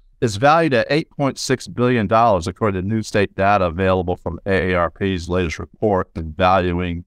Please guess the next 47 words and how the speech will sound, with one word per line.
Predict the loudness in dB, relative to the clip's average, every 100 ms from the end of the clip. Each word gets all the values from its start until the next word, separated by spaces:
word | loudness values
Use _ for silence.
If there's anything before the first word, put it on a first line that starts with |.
| -8
the | -8 -8 -12 -12
Invaluable. | -6 2 2 2 -2 -8 _ _ -2
But | 0
we | 0
don't | 0
wanna | 2 0
just | -2 -4
keep | -4 -2
it | -2
right | 0 0 0
here | -2 -4
in | -4
Kentucky, | -8 -2 0 0 -2
because | -2 -2 -2
millions | 0 2 2 2
of | 2
Americans | 2 2 0 -2 -6
are | -4
taking | -4 -4 -6
care | -10
of | -10
a |
friend | -10 -2 0 0 -2
or | -6
family | 0 2 2
member | 0 0 0 -2
with | -4 -8
a |
serious | -12 -4 0 2 0 -4 -16 _ 0
health | 0 0 _ _
condition. | -8 -4 -4 -6 -16 _ _ _ _ _ _
And | -2
while | 2 4 2
it | 2
may | 0 0
be | 0
laudable | 2 2 2 0 -2 -4
to | -8
provide | -6 0 0 0
that | -2 -6
care, | -4 0 0 0 -2 -6 _ _ _
be | -6
there | 0 2 0
for | -2 -2 0
that | 0
loved | 0 0 0
one, | -4 -6